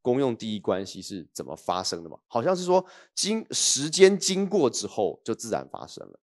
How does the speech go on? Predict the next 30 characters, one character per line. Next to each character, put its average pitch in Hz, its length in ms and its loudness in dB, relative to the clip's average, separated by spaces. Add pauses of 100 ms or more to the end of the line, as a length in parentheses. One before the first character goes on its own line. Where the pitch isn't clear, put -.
(380)
OK？ 65 320 -14 (280)
就 156 120 2
类 151 160 8
似 139 160 4
一 127 60 4
种 90 140 0
时 - 260 -2
效 110 220 0
取 - 260 -8
得 67 180 -8
的 65 140 -14 (200)
概 64 160 -8
念。 52 180 -20 (400)
好， 151 100 4
那 247 80 6
就 339 220 10
算 247 160 4
是 233 80 0
时 - 220 -2
效 180 220 4
取 - 240 -8
得 98 140 0
好 69 260 -4
了， 50 120 -12
就 131 120 -6
是 139 60 -2
今 196 200 -6
天 208 120 2
假 98 200 4
设 120 300 2